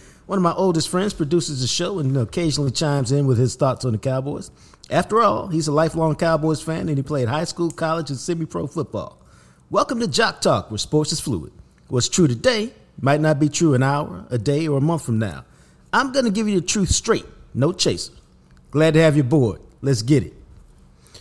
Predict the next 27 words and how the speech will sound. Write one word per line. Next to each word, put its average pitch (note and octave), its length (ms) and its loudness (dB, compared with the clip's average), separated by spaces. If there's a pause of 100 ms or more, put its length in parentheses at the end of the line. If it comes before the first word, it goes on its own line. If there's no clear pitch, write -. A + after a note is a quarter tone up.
(440)
Welcome, C4 520 6
welcome, B3+ 380 8
welcome, A#3+ 300 6
my A3+ 120 8
friends, B3 600 4
to - 220 -6
episode G#3 540 8
eleven, F3+ 580 6 (320)
Jock A#3 360 2
Talk. - 500 4 (500)
I'm D3+ 140 2
Jean-Jacques D#3 600 6
Taylor. F3+ 320 2 (840)
Uh, C#3 240 2
my C#3 220 4
boy D3+ 320 8
Big C3+ 320 0
Joe D#3 240 4
in C#3 60 6
the C3+ 40 4
Big C#3 260 6
Rig D#3 260 4
is C#3+ 100 0
producing D3 380 2
the C#3+ 60 4
show D#3 200 4
today. D#3 340 4